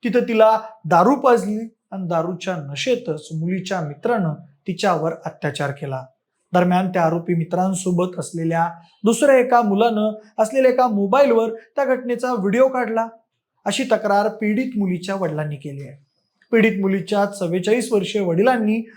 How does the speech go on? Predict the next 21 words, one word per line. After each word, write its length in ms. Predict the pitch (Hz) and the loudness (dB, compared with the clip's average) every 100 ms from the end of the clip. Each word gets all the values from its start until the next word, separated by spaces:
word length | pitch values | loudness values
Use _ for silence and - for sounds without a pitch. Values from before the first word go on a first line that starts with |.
| - - | 0 4
समर्थ 300 | 285 277 277 | 6 6 4
पोलीस 520 | 254 247 226 220 - | 4 4 4 2 -2
ठाण्यात 280 | 196 208 220 | 0 2 2
या 60 | 214 | 2
घटनेची 460 | 190 190 196 190 202 | 0 0 -2 -2 -4
तक्रार 400 | 180 185 226 233 | -4 2 4 4
दिली 240 | 226 220 | 4 4
आहे. 280 | 226 - - | 2 -4 -2
सदर 260 | - 302 311 | 4 6 6
घटना 340 | 277 277 277 | 4 4 4
पंधरा 300 | 277 247 240 | 4 4 4
ऑगस्ट 360 | 254 233 247 - | 4 2 -2 -2
रोजी 280 | 233 190 233 | -4 -4 -4
सायंकाळी 580 | 196 202 202 214 220 233 | -4 -4 -4 0 0 0
नानापेठ 580 | 196 185 202 226 247 233 | -2 -2 0 0 0 0
येथील 320 | 175 214 208 | 0 -2 -2
पेट्रोल 360 | 180 160 233 | -2 0 0
पंप, 360 | 240 233 233 - _ _ | 0 -4 -6 -12 _ _
मानवडीतील 640 | 214 214 220 214 196 226 214 - | 2 4 2 0 -2 -4 -6 -4
हेवन 320 | 175 254 254 | -2 -2 2
पार्क, 220 | 233 233 | 2 2